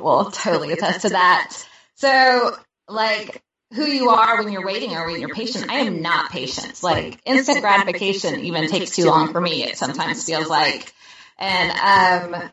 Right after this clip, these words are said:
but I'm not patient. I want things immediate, and I like to move quickly, and I am quickly, and I don't like processes. You know, and I think what I've learned probably more over and over in the last couple of years is God is a God of a process.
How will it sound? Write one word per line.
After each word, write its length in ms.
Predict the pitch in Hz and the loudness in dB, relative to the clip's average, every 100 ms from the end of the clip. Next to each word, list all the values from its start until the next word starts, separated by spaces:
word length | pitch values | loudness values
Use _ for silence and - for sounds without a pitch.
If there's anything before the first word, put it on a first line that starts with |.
| _ | _
but 180 | 226 226 | -2 0
I'm 120 | 240 | 4
not 240 | 226 247 - | 6 4 2
patient. 320 | 180 165 156 | -4 -6 -4
I 120 | 202 | -2
want 220 | 254 247 | 0 0
things 300 | 233 208 196 | -2 -6 -4
immediate, 580 | 196 196 202 214 220 220 | -4 -4 -2 2 2 2
and 480 | 202 185 185 180 - - | -2 -2 -2 -6 -10 -6
I 100 | 190 | -2
like 220 | 185 190 | -2 -2
to 120 | 202 | 0
move 240 | 190 196 190 | 0 0 0
quickly, 340 | 226 214 208 214 | -2 0 0 0
and 120 | 185 | 0
I 140 | 165 | 0
am 320 | - 190 196 | -2 -4 -6
quickly, 380 | 196 220 226 226 | -8 -2 0 0
and 100 | 180 | 0
I 80 | 220 | 2
don't 180 | 254 262 | 4 4
like 260 | 226 220 | 2 0
processes. 1040 | - 190 190 190 - - - - - - - _ _ - | -2 2 4 2 -4 -8 -10 -10 -12 -14 -16 _ _ -10
You 120 | 208 | -6
know, 40 | 170 | -2
and 200 | 180 190 | 0 2
I 60 | |
think 280 | 254 254 247 - - | 0 -2 -6 -12 -4
what 180 | 220 233 | 2 2
I've 120 | 247 | 2
learned 420 | 220 214 208 - | 0 0 -4 -6
probably 400 | - 302 226 202 | 0 2 2 -2
more 580 | 202 208 214 208 - - _ _ - | -2 4 6 6 2 -4 _ _ -4
over 220 | 247 262 202 | 0 2 0
and 200 | 196 240 | 0 0
over 240 | 240 233 | 0 0
in 60 | 208 | -4
the 60 | |
last 360 | 190 175 180 - | -2 -2 -2 -12
couple 200 | - - _ | -16 -20 _
of 140 | 196 | -12
years 340 | 185 196 233 240 | -6 -2 -2 -4
is 140 | 202 226 | -6 -2
God 440 | 208 247 269 277 | 4 4 4 2
is 120 | 214 | -4
a 40 | 196 | -4
God 300 | 185 180 180 | -2 -2 -2
of 60 | |
a 120 | 175 165 | -6 -4
process. 800 | 175 220 233 196 - - - | -2 -2 -2 -6 -6 -10 -12